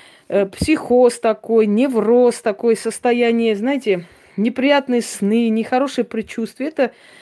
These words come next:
значит, э, пробивает защиту. Если есть кому. Если это не просто так, знаете, вот, ну, просто плохое самочувствие. Если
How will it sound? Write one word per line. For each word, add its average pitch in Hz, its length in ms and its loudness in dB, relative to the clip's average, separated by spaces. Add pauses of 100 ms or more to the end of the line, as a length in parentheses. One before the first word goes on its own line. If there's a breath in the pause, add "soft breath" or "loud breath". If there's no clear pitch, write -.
(160 loud breath)
значит, 254 500 -4
э, 202 200 -4
пробивает 214 520 -2
защиту. 202 360 -4
Если 247 320 0
есть 247 240 2
кому. 240 480 0
Если 220 240 -2
это 226 140 2
не 233 120 0
просто 277 280 -4
так, 185 200 -2
знаете, 202 400 -4
вот, 175 180 -6
ну, 262 100 0
просто - 320 -4
плохое 202 380 -2
самочувствие. 180 680 -8
Если 220 380 -4